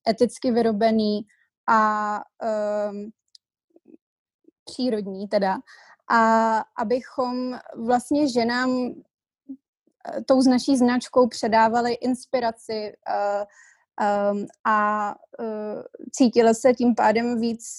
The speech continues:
jakože nejsou, nejsou v tom, v čem,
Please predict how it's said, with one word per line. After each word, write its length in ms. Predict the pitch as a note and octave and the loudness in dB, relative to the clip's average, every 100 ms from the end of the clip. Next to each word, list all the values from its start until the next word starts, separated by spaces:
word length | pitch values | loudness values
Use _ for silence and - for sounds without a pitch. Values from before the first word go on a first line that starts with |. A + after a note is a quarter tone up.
| C#4 B3+ - - _ B3 | -14 -14 -16 -20 _ -2
jakože 300 | A#3 A#3 B3 | 2 0 0
nejsou, 520 | A#3+ A3+ C4+ B3+ B3 - - | 0 0 0 0 0 -4 -8
nejsou 460 | A#3 A#3+ A3+ C4 | 0 2 4 2
v 100 | B3 | 0
tom, 260 | - A#3+ B3 | 0 2 2
v 140 | - | 0
čem, 280 | - B3+ B3 | 0 2 2